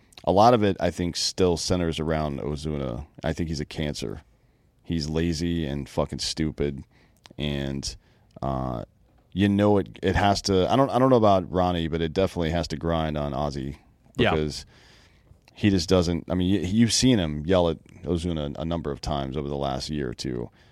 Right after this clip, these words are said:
Speaker 1: about doing stupid bullshit. So, um,
Speaker 2: The base running in particular, Ozuna had a terrible out, actually, I think against, was that against Arizona?
Speaker 1: I don't remember, but he got benched.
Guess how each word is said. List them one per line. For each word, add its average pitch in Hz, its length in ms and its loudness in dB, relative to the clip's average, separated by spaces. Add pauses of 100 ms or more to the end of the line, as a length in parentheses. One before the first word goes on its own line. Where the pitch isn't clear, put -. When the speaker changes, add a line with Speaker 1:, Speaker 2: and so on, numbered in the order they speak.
(140)
Speaker 1:
about 78 240 0
doing 73 220 -4
stupid - 420 -6
bullshit. 65 500 -4
So, 65 320 -4 (720)
um, - 160 -2
Speaker 2:
The - 80 4
base 170 300 4
running 139 220 4
in 113 60 -4
particular, 110 580 0
Ozuna 123 300 0
had 131 320 4
a 101 60 0
terrible 113 480 0
out, 131 220 2
actually, 98 340 -2
I 95 60 -4
think 185 220 -6
against, 127 600 -6 (920)
was - 80 -18
that 185 100 -8
against 226 260 -6
Arizona? 196 520 -4 (260)
Speaker 1:
I 117 80 6
don't 143 100 8
remember, 131 240 6
but 110 80 8
he 107 60 4
got 92 180 4
benched. 98 460 0